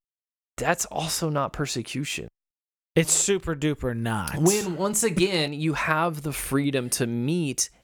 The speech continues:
Speaker 1: as the Bible describes in ways that don't put people's health at risk.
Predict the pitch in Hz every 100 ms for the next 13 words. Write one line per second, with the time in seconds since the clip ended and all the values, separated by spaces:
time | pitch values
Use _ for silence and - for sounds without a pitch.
0 | - 131 147 135 131 123 123 139 127 110
1 | 107 - 127 139 143 117 107 - - -
2 | _ - 135 123 127 135 123 113 - -
3 | 127 - - 123 - - 113 - 104 -
4 | - 123 - - - - - - -